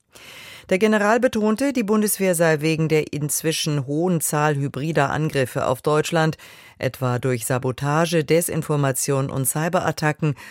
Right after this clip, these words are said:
auch auf erweiterte Befugnisse der Nachrichtendienste angewiesen. Trotz deutlicher Kritik hält Bundeswirtschaftsministerin Reiche Berichten zufolge an ihren Plänen fest,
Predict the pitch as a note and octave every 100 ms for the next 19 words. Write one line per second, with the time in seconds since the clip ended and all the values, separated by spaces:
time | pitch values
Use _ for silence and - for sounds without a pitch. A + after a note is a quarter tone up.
0 | - - - D3+ D3+ - D3 D3 - -
1 | D#3 C#3+ D3+ G3+ F#3 F3+ E3+ F3 - D3+
2 | B2+ C#3+ C3 D3 C3+ F3+ G3+ C#3 A#2+ A2+
3 | - B2 A2+ A2+ A2+ - C#3+ - C3+ B2
4 | B2 G2+ - - _ _ _ _ _ _
5 | _ _ _ _ _ - - - - -
6 | - - A#3 D#4 - G#3+ G#3 B3 C4+ -
7 | A3 - F#3+ E3 - B3 G3 - F3 E3
8 | - F#3 F3 D#3 E3 - G3 F3+ - -
9 | D#3+ D#3 D3 - C#3+ C3+ C3+ B2 B2 D3
10 | - E3+ E3+ F3+ - G3 G#3 - G3+ F#3+
11 | G3 - E3 - D#3+ D3 C#3 C3+ - D3
12 | F#3 G3 F3 G3+ G#3+ -